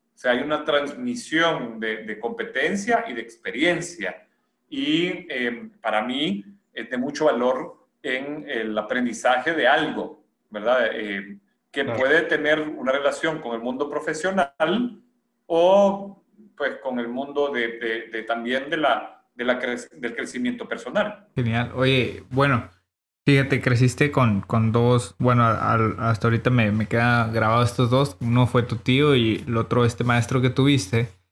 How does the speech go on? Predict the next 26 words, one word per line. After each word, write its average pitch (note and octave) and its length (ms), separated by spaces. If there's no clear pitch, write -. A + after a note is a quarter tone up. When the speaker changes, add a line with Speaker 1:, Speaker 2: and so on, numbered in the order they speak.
Speaker 2:
Para A#2 260
Speaker 1:
Sí. C3 100
Speaker 2:
ti, C3 80
eh, A#2+ 100
¿por B2 300
qué C#3 80
es B2+ 140
importante C3 640
un C3 60
mentor? C3 480
Porque, A#2 640
¿qué C3+ 80
hubiera C#3+ 280
sido, D3 560
no A#2+ 200
sé, B2+ 100
a A#2+ 60
lo A#2 40
mejor A#2 240
de, B2 140
de A#2+ 180
tu A#2 180
vida, C3 280
de A#2+ 100
tus A#2 240
proyectos A#2+ 680